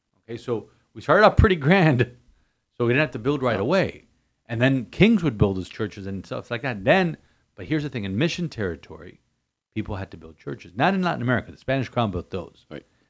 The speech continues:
Speaker 1: But in many mission territories, like South Florida, I was talking about earlier about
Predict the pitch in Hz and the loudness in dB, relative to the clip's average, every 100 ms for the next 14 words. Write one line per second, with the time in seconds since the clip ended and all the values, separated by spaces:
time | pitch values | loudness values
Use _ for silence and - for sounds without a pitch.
0 | _ 117 110 117 190 190 180 165 135 170 | _ -4 0 2 4 4 2 -2 -2 0
1 | 185 - 95 82 113 _ _ _ _ 135 | -2 -2 -8 -8 -14 _ _ _ _ 2
2 | 156 - - 165 - 175 185 131 87 92 | 2 0 0 0 2 4 6 4 0 -8
3 | 98 131 147 143 - 127 127 123 107 98 | -2 0 2 0 0 2 6 6 4 2